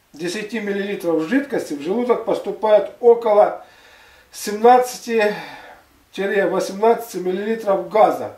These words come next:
Таким образом, при употреблении в сутки полтора литра жидкости в желудок попадает около двух, двух тысяч шестьсот миллилитров газа. Ну, к этому количеству необходимо добавить объем газа, который попадает при проглатывании твёрдой пищи и слюны.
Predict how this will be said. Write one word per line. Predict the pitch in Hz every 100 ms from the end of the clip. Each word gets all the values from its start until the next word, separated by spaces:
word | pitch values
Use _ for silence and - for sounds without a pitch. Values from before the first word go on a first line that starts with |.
| _ _ - - -
Таким | 185 233 240 233
образом, | 226 190 196 185
при | 214
употреблении | 208 208 214 208 220 208 185
в |
сутки | - 233 226 - 175
полтора | - 190 185 214 208 175
литра | 202 208 170 156
жидкости | 135 214 302 - 190 170 - - 220 131 - _ _ - - -
в | 135
желудок | 185 254 240 214
попадает | 202 220 214 233 220 220
около | 240 226 214 220 214 208 - 170
двух, | 190 202 - _
двух | - 160 180 202 -
тысяч | 254 247 220 -
шестьсот | - 180 226 208 202
миллилитров | 180 208 202 175 185
газа. | 180 139 120 - _ _ _ _ _ -
Ну, | 233
к | 262
этому | 247 226 208 -
количеству | 214 214 208 - 196
необходимо | 196 - 190 190 190 190
добавить | 196 190 190 180 196
объем | 185 185 190
газа, | 220 202 -
который | 175 185 170
попадает | 165 170 180 180 170
при | 185
проглатывании | 202 185 175 180 - 160 156
твёрдой | 151 185 254 294 247 233 226
пищи | 233 240 214 - 208
и | - 320 339
слюны. | - 208 190 180 139 117